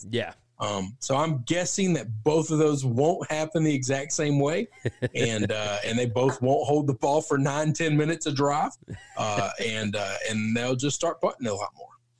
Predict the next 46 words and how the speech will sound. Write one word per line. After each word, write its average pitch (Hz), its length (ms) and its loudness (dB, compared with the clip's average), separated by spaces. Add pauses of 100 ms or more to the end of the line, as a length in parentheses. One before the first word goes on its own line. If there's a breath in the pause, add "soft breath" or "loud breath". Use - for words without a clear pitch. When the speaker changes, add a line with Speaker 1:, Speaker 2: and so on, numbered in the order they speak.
(100)
Speaker 1:
That, 127 180 0
uh, 147 160 2
that 151 160 -2
makes 180 240 -4
sense. 165 260 -6
What, 143 180 4
uh, 151 220 8
what 143 160 2
were 156 80 -2
the 160 120 0
odds? 151 220 2
Minus 139 260 0
one 147 120 -2
ten? 156 240 -4 (840 loud breath)
Speaker 2:
Punts, 202 300 2
yeah, 135 180 2
minus 117 280 0
one 107 140 0
ten 101 180 0
for 101 140 -10
punts. - 440 -8 (480)
Speaker 1:
Minus 143 380 -6
one 135 380 -2
ten. 101 320 -4
Yeah, 110 240 0
I'm, 143 140 -2
I'm 143 180 -2
giving 117 180 -2
up 104 120 -2
a 107 40 -8
lot 113 180 -2
more 107 140 0
juice 104 260 -4
than 101 140 -4
you 95 160 2
on 95 100 0
these. 95 220 -2 (560 soft breath)
Um, 113 420 -2 (280)
Speaker 2:
Yeah, 139 180 0
I, 151 60 0
you 156 260 0
know, 151 160 0
I 156 120 0
will 165 200 4
tell 156 140 0
you, 127 220 2